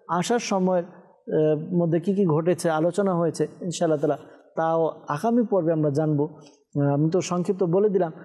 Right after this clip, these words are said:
যে সফর শেষ করে এসেছেন, মক্কায় প্রবেশ করেছেন। এর মধ্যে যেই ঘটনা ঘটেছে, মাইসারা এবং খুজাইমা বিন হাকিম রাদিয়াল্লাহু তাআলা আনহু, খাদিজাতুল কুবরা রাদিয়াল্লাহু তাআলা আনহার সাথে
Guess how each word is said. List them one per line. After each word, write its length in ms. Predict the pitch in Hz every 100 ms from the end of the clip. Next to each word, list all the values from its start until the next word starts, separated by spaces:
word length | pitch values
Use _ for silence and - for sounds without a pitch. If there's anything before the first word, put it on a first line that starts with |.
| - -
যে 40 |
সফর 300 | 147 196 180
শেষ 220 | 185 202 170
করে 160 | 185
এসেছেন, 320 | 175 202 202
মক্কায় 360 | 180 160 160 185
প্রবেশ 300 | 196 202 185
করেছেন। 340 | 180 160 160 143 - - -
এর 120 | 208
মধ্যে 260 | 247 247 226
যেই 240 | 196 214
ঘটনা 400 | 170 156 190 190
ঘটেছে, 440 | 170 170 175 180 170 - - -
মাইসারা 720 | 151 170 - 185 180 170 - - -
এবং 600 | 165 170 170 165 160 - 165
খুজাইমা 400 | - 175 196 190
বিন 180 | 175 180
হাকিম 460 | 143 151 151 196 185
রাদিয়াল্লাহু 440 | 170 175 175 190
তাআলা 180 | 190 175
আনহু, 160 | 170 160 - - _
খাদিজাতুল 520 | - 185 202 254 226 208
কুবরা 260 | 214 214
রাদিয়াল্লাহু 440 | 202 180 185 196 190
তাআলা 200 | 196 185
আনহার 160 | 175
সাথে 260 | 160 165